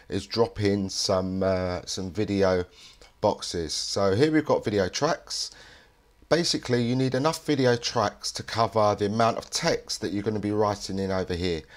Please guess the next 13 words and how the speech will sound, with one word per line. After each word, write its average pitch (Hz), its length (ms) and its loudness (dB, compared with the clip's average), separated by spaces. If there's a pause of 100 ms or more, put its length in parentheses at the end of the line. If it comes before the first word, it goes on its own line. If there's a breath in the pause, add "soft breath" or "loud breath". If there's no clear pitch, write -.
(340 loud breath)
I 143 140 4
tend 135 340 0
to 113 140 -4
drop - 340 -4
in 101 440 0
three 113 400 0
video 92 340 0
tracks, - 720 0
and 110 180 -6
that 110 160 0
allows 107 320 0
me 101 80 -4
to 95 180 -8